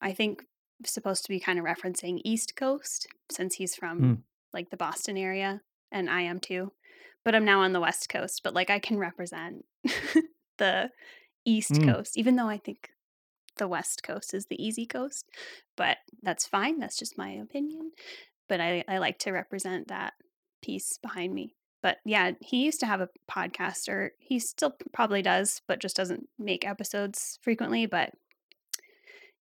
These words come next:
Speaker 1: it has such a chill vibe, it very much represents, like, his design aesthetic,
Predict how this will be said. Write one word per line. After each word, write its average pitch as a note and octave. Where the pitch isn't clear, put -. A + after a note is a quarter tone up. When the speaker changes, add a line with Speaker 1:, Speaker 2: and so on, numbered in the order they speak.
Speaker 1:
it G#3+
has F#3+
such G#3+
a B3+
chill A#3
vibe, F3+
it -
very A3
much G#3+
represents, F#3
like, F3+
his F#3+
design E3
aesthetic, -